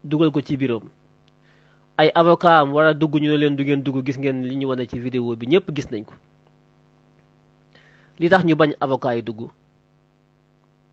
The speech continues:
ba Sénégal di Sénégal ba léegi, ku ñu mas a jàpp,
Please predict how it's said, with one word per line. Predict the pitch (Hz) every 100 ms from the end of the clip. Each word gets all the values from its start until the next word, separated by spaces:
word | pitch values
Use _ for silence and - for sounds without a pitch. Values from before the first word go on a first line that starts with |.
| _ _ _ _ _ 147
ba |
Sénégal | 156 175 160 156 151
di |
Sénégal | 143 143 135 135
ba | 156
léegi, | 156 113 123 - _ _ _ _ _ _ -
ku | 233
ñu | 233
mas | 196 170
a |
jàpp, | 143 123 -